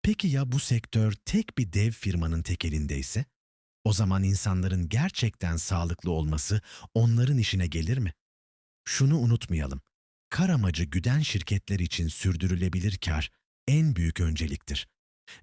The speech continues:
Ve sürekli hasta kalan bir toplum, sürekli ilaç demek. Bu yüzden bazı teorilere göre hastalıkların tamamen ortadan kalkması bazı şirketlerin kar hedefleriyle çelişebilir. Ancak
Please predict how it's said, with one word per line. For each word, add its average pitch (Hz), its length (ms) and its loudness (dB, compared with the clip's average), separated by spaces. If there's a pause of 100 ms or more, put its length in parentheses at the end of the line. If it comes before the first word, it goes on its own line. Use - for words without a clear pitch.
Ve 101 120 0
sürekli 170 540 -2
hasta 90 400 -2
kalan 82 360 -2
bir 78 80 -4
toplum, 85 440 -2 (320)
sürekli 151 560 0
ilaç 90 480 -2
demek. 65 340 -6 (760)
Bu 117 100 4
yüzden 107 540 2
bazı 123 320 0
teorilere 92 600 0
göre 85 300 0 (260)
hastalıkların 135 680 0
tamamen 131 640 2
ortadan 82 460 0
kalkması 78 680 -2 (340)
bazı 104 380 0
şirketlerin 87 760 -2
kar 135 360 0
hedefleriyle 87 760 0
çelişebilir. 76 720 -4 (540)
Ancak 139 400 2